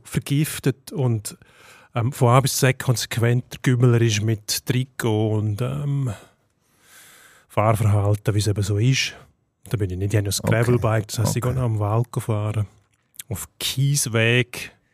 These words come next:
Speaker 1: zum Teil.
Speaker 2: Ja, also jetzt, jetzt müssen wir einfach, äh, kurz
Speaker 1: Und,
Speaker 2: langsam
Speaker 1: ähm,
Speaker 2: machen, oder? Also, du hast jetzt seit zwei Wochen das Velo.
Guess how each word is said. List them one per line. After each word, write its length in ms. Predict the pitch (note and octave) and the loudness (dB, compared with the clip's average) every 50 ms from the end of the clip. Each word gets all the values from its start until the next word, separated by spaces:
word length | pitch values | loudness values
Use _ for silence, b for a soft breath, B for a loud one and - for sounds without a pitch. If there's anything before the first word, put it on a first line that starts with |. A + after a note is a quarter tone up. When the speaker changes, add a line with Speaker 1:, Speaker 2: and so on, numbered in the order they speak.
| _ _ _ | _ _ _
Speaker 1:
zum 220 | - B2+ A2+ G#2 - | -4 -4 -4 -4 -2
Teil. 440 | - A#2 G#2+ G#2+ A2 A2 A2 G#2 - - _ _ _ | -2 0 2 2 2 2 0 0 -2 -6 _ _ _
Speaker 2:
Ja, 100 | - - | -2 0
also 160 | C3+ C#3 E3 | 0 0 0
jetzt, 180 | E3+ D3+ - - C#3+ - _ | -2 -4 -6 -6 -10 -8 _
jetzt 140 | - C3 - | -4 0 2
müssen 100 | D#3+ D3 | 4 6
wir 80 | C#3 B2+ | 6 4
einfach, 320 | A#2+ A2 A#2+ - - - - - | 4 2 -2 -4 -6 -6 -6 -6
äh, 100 | - - | -8 -4
kurz 220 | - B2 B2 B2 | 0 2 2 4
Speaker 1:
Und, 80 | A#2+ A#2+ | 4 4
Speaker 2:
langsam 360 | A#2+ A#2+ C#3 C#3+ C3+ D3 C3 | 4 4 4 4 6 6 6
Speaker 1:
ähm, 40 | C3+ | 6
Speaker 2:
machen, 280 | B2 F#2+ E2 F2+ F#2 | 4 4 2 0 0
oder? 200 | F#2+ G2+ A#2 - | 0 0 0 0
Also, 180 | - A2 G#2 G2+ b b b b b b b b b b _ _ _ _ - | 0 0 -2 -2 b b b b b b b b b b _ _ _ _ -4
du 160 | - B2 A#2+ | 0 2 2
hast 140 | A2 G2+ G2+ | 2 2 0
jetzt 160 | G#2 - - | -2 -6 -6
seit 160 | - G2+ - | -8 -8 -8
zwei 320 | - - G#2+ A2 A2+ B2 A#2+ | -6 -2 2 4 4 4 4
Wochen 300 | B2 A2+ - - A2+ G#2+ | 2 0 -2 -4 -6 -4
das 240 | - G2+ F#2+ F#2 | -4 -4 -2 0
Velo. 320 | G#2 A#2 B2+ D#3+ F#3+ G3+ | 0 0 0 0 -2 -4